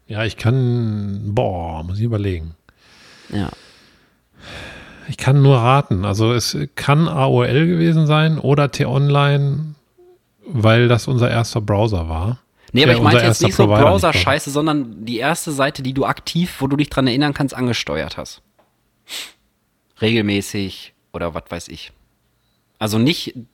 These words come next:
Speaker 2: Startbildschirm, also du machst auf hier A O L, dann bist du bei A O L, ist ja klar, oder bei Yahoo oder so.
Speaker 1: Ja, es
Speaker 2: Sondern
Speaker 1: gab mal, es gab mal
Speaker 2: hast
Speaker 1: einen
Speaker 2: was eingetippt.
Speaker 1: Hoster.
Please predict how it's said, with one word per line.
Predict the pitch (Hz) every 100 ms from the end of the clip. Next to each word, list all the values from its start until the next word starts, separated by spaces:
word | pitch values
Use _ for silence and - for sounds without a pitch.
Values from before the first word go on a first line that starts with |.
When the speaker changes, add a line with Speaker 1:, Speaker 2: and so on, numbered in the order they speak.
| _ -
Speaker 2:
Startbildschirm, | 127 123 107 - 98 78
also | 85 87
du | 92
machst | 95 -
auf | 113 127 -
hier | 127
A | 107
O | 107
L, | 107 135
dann | 113
bist | -
du |
bei | 110 104
A | 113
O |
L, | 120
ist | -
ja | 117
klar, | - 117 95
oder | 92 85
bei | 95 92 - - - - _
Yahoo | 101 98 110 107 98
oder | 78
so. | 76 76 76 _ _ _ _ _ _ _ _ -
Speaker 1:
Ja, | 117 92 101
es | 110
Speaker 2:
Sondern | 104 117 123
Speaker 1:
gab | 135
mal, | 117 123 131
es | 131
gab | 131 131
mal | 120
Speaker 2:
hast | 120
Speaker 1:
einen | 101
Speaker 2:
was | 82
eingetippt. | 110 160 - -
Speaker 1:
Hoster. | 110